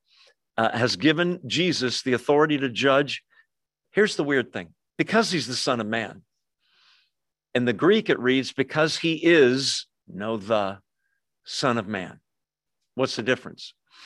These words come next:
The Son of Man is a title that goes all the way back to Daniel. Remember we studied Daniel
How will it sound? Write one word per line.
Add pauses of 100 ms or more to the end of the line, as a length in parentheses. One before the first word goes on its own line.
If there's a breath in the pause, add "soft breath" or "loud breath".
(280 loud breath)
The
Son
of
Man
is
a (240)
title
that
goes
all
the
way
back
to
Daniel.
Remember
we
studied
Daniel